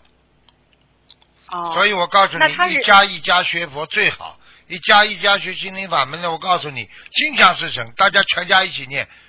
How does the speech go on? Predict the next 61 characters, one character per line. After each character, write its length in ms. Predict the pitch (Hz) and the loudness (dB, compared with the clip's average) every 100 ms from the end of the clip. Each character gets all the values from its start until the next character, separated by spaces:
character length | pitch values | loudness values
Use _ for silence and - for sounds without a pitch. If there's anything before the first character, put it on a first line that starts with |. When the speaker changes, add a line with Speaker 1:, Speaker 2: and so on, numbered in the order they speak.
| _ _ - | _ _ -6
Speaker 2:
全 240 | - 208 | 0 2
家 160 | 220 226 | 6 8
啊， 240 | 208 139 | 8 6
我 120 | 131 | 2
告 180 | 143 196 | 0 0
诉 120 | 165 | 0
你 160 | 151 127 | -4 -6
啊， 140 | 113 | -6
有 220 | 110 117 135 | -6 -10 -10
一 100 | 180 | -4
个 160 | 185 | -4
佛 240 | - 143 160 | -4 -6 -6
友 160 | 127 | -6
啊， 140 | 101 98 | -8 -10
真 160 | 180 | -10
的 80 | 175 | -10
好 200 | 160 110 | -10 -10
玩， 220 | 90 90 - _ _ - | -12 -16 -18 _ _ -12
一 140 | 202 | -10
家 340 | - 226 214 | 2 6 6
子 160 | 208 156 | 6 -2
全 600 | - - 127 170 220 240 | -8 -4 0 2 2 0
部 140 | 196 | -8
念， 280 | 156 127 92 - _ _ | -10 -10 -14 -18 _ _
好， 400 | - 156 202 - - - - | 0 2 2 0 -18 -20 -2
碰 200 | - 320 | 0 2
到 120 | 302 | 2
什 140 | 233 208 | 2 -2
么 100 | 208 | -6
事 140 | 196 | -6
情 160 | 196 196 | -6 -6
全 220 | - 196 | -2 0
家 160 | 208 226 | 2 2
一 60 | |
起 160 | 208 156 | 0 -4
念， 220 | 160 151 | -4 -4
马 120 | 127 135 | -2 -6
上 120 | 196 | -6
解 160 | 147 113 | -12 -12
决； 180 | 104 101 | -12 -10
碰 160 | - 160 | -6 -2
到 120 | 254 | -4
什 80 | 196 | -4
么 100 | 196 | -6
事 60 | |
情 100 | 180 | -6
全 180 | - 165 | -8 -8
家 140 | 180 | -8
一 40 | 175 | -8
起 120 | 131 | -10
念， 160 | 139 117 - | -16 -16 -12
马 160 | - 151 | -4 0
上 160 | 208 208 | 2 2
解 140 | 120 | -2
决， 200 | - 85 - _ _ _ _ _ _ _ _ _ | -12 -16 -20 _ _ _ _ _ _ _ _ _
你 80 | 123 | -14
看 180 | 127 139 | -8 -6
看 100 | 131 | -6
厉 120 | 127 | -8
害 140 | 120 | -8
吧？ 260 | 104 90 | -6 -8